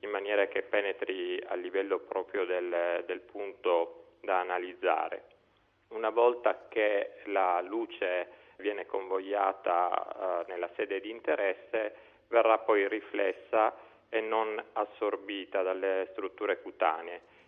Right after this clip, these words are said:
In questo modo poi c'è una rilevazione da parte del microscopio confocale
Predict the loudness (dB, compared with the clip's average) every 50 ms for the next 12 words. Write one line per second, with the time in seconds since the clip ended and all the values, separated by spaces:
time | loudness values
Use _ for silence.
0 | _ _ -16 -8 -6 -6 -2 0 0 2 2 2 2 4 6 6 8 8 8 6
1 | 4 2 -2 -4 -2 -2 -2 -2 -2 -2 0 0 0 0 -2 -6 -6 -6 -4 -4
2 | -4 -4 -4 -6 -6 -8 -6 -4 -4 -2 0 0 -2 -2 -6 -4 0 0 0 0
3 | 0 -4 -6 -6 -6 -2 -2 -2 -2 -2 -4 -8 -6 -6 -8 -10 -12 -10 -6 -6
4 | -6 -6 -6 -6 -6 -6 -4 -6 -6 -6 -8 -10 -8 -8 -10 -6 -2 0 2 2
5 | 2 0 -2 -6 -8 -12 -20